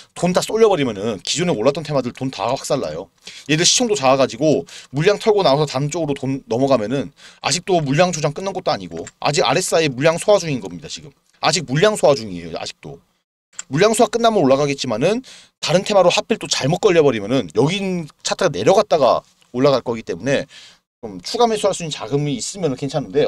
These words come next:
없으신 분들은 정확한 손절가랑 이거를 좀 잘 정하셔가지고 진입가랑 좀 계획적으로 투자를 하시는 걸 좀 권장드립니다. 무튼 간에 제가 영상에 설명을 이렇게 남겨도 문제는 다 까먹어버려요.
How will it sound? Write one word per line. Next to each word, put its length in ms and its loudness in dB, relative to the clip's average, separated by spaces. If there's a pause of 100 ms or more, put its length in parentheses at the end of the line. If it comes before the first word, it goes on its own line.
없으신 420 -6
분들은 340 -4 (280)
정확한 520 0
손절가랑 720 2
이거를 380 -2
좀 220 -4
잘 160 -4
정하셔가지고 680 -2
진입가랑 680 -6 (480)
좀 140 -12
계획적으로 500 -4
투자를 300 -6
하시는 260 -10
걸 80 -14
좀 140 -20
권장드립니다. 580 -14 (840)
무튼 180 -4
간에 320 2 (320)
제가 160 4
영상에 320 0
설명을 260 0
이렇게 160 -4
남겨도 480 -4
문제는 400 -6
다 140 -16
까먹어버려요. 640 -6